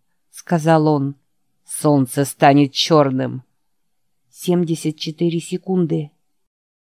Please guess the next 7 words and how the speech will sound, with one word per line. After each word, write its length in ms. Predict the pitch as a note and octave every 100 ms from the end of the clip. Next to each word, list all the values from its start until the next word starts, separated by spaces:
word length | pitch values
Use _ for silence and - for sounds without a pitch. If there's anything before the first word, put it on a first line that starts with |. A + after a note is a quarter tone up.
| _ _ _
Левая 400 | E3+ D#3+ D#3 E3
рука 280 | E3+ E3+ E3+
Джека 560 | D#3 D#3 F3 F3 E3+ E3 _
ухватила 580 | - D3+ E3+ F3 F3 D#3+
зазубренные 640 | D#3+ F3 E3 E3+ E3 E3 E3+
остатки 480 | E3 - E3+ - E3
перил. 480 | F3+ F3 E3+ D3+